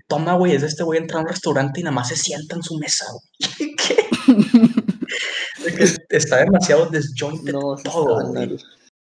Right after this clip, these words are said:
Speaker 1: O sea, parece que estás
Speaker 2: Sí.
Speaker 1: nomás, es scene, cut, scene, cut, scene. Está bien raro, güey. No, no fluye. A mí
Speaker 2: Sí,
Speaker 1: se me
Speaker 2: no.
Speaker 1: hizo.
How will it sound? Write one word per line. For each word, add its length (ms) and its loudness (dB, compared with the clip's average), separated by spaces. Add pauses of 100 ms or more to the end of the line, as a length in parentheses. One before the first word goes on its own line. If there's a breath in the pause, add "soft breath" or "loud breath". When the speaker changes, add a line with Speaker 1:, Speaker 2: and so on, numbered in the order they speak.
(320)
Speaker 1:
O 100 -2
sea, 180 -2
parece 360 2
que 80 -2
estás 240 2
Speaker 2:
Sí. 80 -6
Speaker 1:
nomás, 420 -4 (720)
es 140 -6
scene, 580 -2
cut, 280 2 (120)
scene, 360 -4
cut, 240 -4
scene. 400 -4
Está 220 -4
bien 200 -2
raro, 460 0
güey. 280 -4 (100)
No, 220 -2
no 140 -2
fluye. 460 -4 (840)
A 80 -10
mí 100 -6
Speaker 2:
Sí, 80 -6
Speaker 1:
se 60 -6
me 80 -2
Speaker 2:
no. 60 0
Speaker 1:
hizo. 180 -6